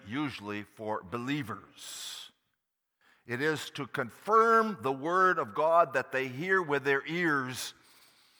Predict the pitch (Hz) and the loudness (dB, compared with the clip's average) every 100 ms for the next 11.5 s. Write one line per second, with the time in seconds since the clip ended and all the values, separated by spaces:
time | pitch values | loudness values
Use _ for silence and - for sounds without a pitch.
0 | - - 143 - 180 220 196 160 139 156 | -10 -8 -6 -2 0 0 -2 -2 4 4
1 | 165 - 101 160 196 151 127 131 156 151 | 4 -2 -6 -4 -4 -6 -8 -2 2 4
2 | 156 143 - 160 180 139 135 127 120 127 | 2 0 -6 -8 -8 2 4 4 0 -6
3 | 113 123 - - 165 165 165 151 135 143 | -4 -6 -8 0 2 4 2 0 -4 -4
4 | 123 123 123 - - 190 165 - - 107 | 2 2 0 -8 -6 -2 -2 -4 -6 -2
5 | 110 110 113 110 107 160 156 131 120 - | -2 -2 -4 -4 -4 -2 0 -2 -6 -8
6 | - 156 - 143 143 - - 160 160 156 | -4 -6 -4 -8 -8 -10 -4 0 2 0
7 | 170 143 151 147 165 170 160 156 156 160 | -2 0 0 4 4 4 -2 -4 -4 0
8 | 180 123 127 143 143 147 135 135 147 - | 2 4 6 4 0 -4 -2 -2 -4 -6
9 | 127 120 120 127 151 151 - - 107 98 | -8 -6 -2 0 4 2 0 -6 -4 -2
10 | 104 120 120 107 117 131 113 123 165 160 | -2 -2 -2 0 0 0 -6 -2 -2 -4
11 | - 139 139 135 139 | -2 0 2 2 -2